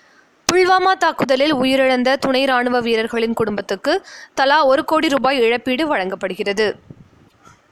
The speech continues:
சென்னை சென்ட்ரல் ரயில் நிலையத்துக்கு எம் ஜி ஆர் பெயர் சூட்டப்படும் என்று அறிவித்ததற்காக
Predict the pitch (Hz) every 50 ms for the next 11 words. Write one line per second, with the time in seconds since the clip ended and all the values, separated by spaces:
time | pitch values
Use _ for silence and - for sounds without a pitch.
0 | _ _ _ - - 349 320 330 349 370 349 - 311 294 277 - 320 320 311 294
1 | 262 254 269 269 269 254 247 240 233 - 247 247 - - 294 285 240 220 233 254
2 | 240 269 277 269 262 262 262 240 233 240 - - 262 233 - 247 - 240 226 226
3 | 226 208 208 208 214 - 254 269 233 214 233 208 233 226 220 190 202 208 - 208
4 | 190 185 - 254 294